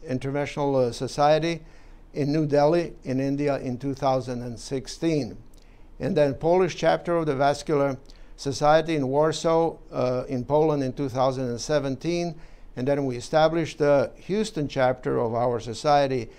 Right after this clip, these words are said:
in two thousand and seventeen. And, uh, Brazil chapter in Sao Paulo at cise, very prominent, uh,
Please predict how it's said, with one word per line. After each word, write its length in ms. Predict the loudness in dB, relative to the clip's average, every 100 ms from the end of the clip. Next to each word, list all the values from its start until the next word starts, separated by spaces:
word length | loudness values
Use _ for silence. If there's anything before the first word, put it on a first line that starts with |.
| -12
in 200 | -6 -6
two 320 | -2 -2 -2 -6
thousand 420 | 0 2 2 0 -6
and 120 | -6
seventeen. 840 | -2 0 -2 -4 -4 -2 -2 -4 -8 -20 -20 -20 -20 -10
And, 360 | -2 2 2 2
uh, 240 | 0 -2
Brazil 420 | -2 0 4 2
chapter 540 | 2 4 4 2 0 0
in 160 | -2
Sao 240 | 0 2 2
Paulo 560 | 4 6 6 4 2
at 220 | -2 -4 -6
cise, 600 | -4 -4 0 4 4 2 -10 -18
very 380 | -4 0 2 0
prominent, 640 | 0 0 0 0 -2 -2
uh, 300 | 0 2 0